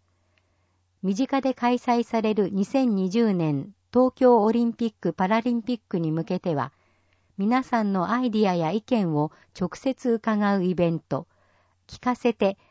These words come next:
あなたのオリンピック・パラリンピックを開催し、千二百人以上の方々から貴重なご意見をいただきました。必ず今後の参考にいたします。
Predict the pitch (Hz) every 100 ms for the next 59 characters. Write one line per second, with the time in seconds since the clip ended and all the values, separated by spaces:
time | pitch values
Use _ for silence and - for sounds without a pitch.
0 | _ - 208 262 262 220 170 170 202 247
1 | 247 240 226 _ 170 - 185 220 226 247
2 | 233 - 202 - _ 143 131 _ - 170
3 | - 190 185 190 160 156 - 135 - _
4 | _ _ _ _ 254 269 254 254 254 277
5 | 262 262 262 233 226 196 180 196 196 214
6 | 175 165 - 143 143 - _ _ - 262
7 | 254 247 240 220 247 233 202 175 160 151
8 | 165 160 - 143 139 - - - _ _
9 | _ _ _ _ _ _ _ _ - 214
10 | 254 269 254 214 - 240 247 240 240 226
11 | 233 226 - 226 214 208 202 196 160 147
12 | 156 -